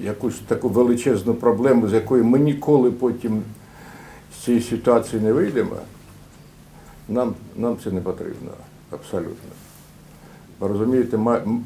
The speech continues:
мати якийсь очаг там, і цей очаг, щоб розповсюджувався на всю Україну, Україну дуже швидко не стане.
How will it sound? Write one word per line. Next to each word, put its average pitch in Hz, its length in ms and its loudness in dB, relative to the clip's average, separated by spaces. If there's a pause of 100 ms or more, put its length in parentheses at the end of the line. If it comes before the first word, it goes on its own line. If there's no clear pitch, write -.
(140)
мати 113 720 2 (920)
якийсь 117 460 -4
очаг 185 600 4
там, - 180 2 (920)
і 110 60 -4
цей 127 260 2
очаг, 135 300 0
щоб 113 160 -4
розповсюджувався 113 880 -2
на 110 100 2
всю 110 260 -4
Україну, 117 560 -2 (1500)
Україну 120 480 0
дуже 95 220 -2
швидко 95 400 -6
не 90 120 -4
стане. 90 340 -6